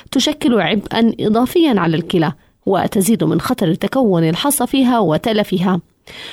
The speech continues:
وبين الأخصائي أنه لا ينبغي أبدًا استخدام أدوية مضرة للبول لفترة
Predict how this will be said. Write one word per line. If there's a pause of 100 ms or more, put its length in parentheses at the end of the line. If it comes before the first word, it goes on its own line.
(160)
وبين
الأخصائي
أنه
لا
ينبغي
أبدًا
استخدام
أدوية
مضرة
للبول
لفترة